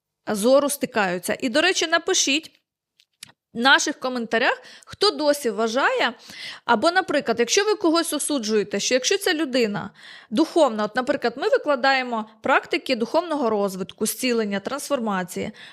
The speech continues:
але ми виступаємо за баланс духовності, ми за те, щоб духовники були багатими. А чому мають люди, які не в розвитку, бути багатими,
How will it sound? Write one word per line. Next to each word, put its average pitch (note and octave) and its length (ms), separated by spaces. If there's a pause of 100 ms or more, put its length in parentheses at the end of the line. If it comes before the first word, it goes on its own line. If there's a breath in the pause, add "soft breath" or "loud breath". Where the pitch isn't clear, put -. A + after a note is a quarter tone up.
але B3+ 220
ми A#4+ 260
виступаємо C#4+ 580
за B3 140
баланс A#3 420
духовності, B3 720
ми B3+ 200
за C4 120
те, D4+ 260
щоб C4 180
духовники D4 580
були A3+ 240
багатими. G#3 640 (180 soft breath)
А G#3+ 100
чому F4 240 (240)
мають D#4 220 (400 loud breath)
люди, C4 380
які C4 280
не D4 160
в A3+ 60
розвитку, A4+ 580
бути C#4 280
багатими, G#3 640